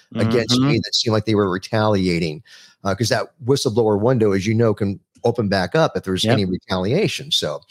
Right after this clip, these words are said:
Speaker 1: um, so it, there, there were some positives to it, uh, but you're right. The, the, just, it's a long
Speaker 2: Yep.
Speaker 1: process. It,
Speaker 2: Yep.
Speaker 1: it's not gonna be over in months. It's gonna take years before this is all over. So.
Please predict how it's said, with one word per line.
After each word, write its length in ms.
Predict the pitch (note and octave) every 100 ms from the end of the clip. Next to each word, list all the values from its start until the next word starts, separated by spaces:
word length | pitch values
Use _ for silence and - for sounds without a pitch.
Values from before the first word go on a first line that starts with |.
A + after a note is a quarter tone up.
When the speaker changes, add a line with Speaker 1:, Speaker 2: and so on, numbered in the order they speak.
| - - _
Speaker 1:
um, 320 | F2 F2 F2 -
so 260 | G#2+ F#2+
it, 160 | A2+ A2+ _ _ -
there, 180 | A#2+ -
there 120 | A#2+
were 140 | C3 D3
some 160 | A2
positives 580 | - G#2 G#2+ G2 F#2 -
to 220 | - F#2
it, 160 | E2+ E2 - _ F#2
uh, 160 | F#2
but 140 | F2 A2
you're 120 | G2+
right. 320 | G2 F2 E2 _ F#2+
The, 100 | E2+
the, 180 | G2
just, 420 | - - G#2 - -
it's 180 | G#2 -
a 60 |
long 180 | G#2+ A2+
Speaker 2:
Yep. 120 | A#2+
Speaker 1:
process. 520 | B2 F#2+ - - E2+ F2
It, 80 | F#2
Speaker 2:
Yep. 160 | G#2 G2+
Speaker 1:
it's 180 | A#2+
not 240 | G#2+ A2 A#2
gonna 140 | A#2+
be 120 | G#2+
over 280 | A2 G#2+ A2
in 120 | G#2
months. 380 | G2+ G#2+ D#2 -
It's 140 | F2+ -
gonna 180 | F#2+
take 240 | F2 F#2+ F2+
years 400 | G#2 G#2 G#2 F#2
before 260 | - G2+ F2
this 140 | E2
is 100 | D#2+
all 160 | E2+ D#2+
over. 260 | F2 D#2 D2+
So. 380 | - D2+ D2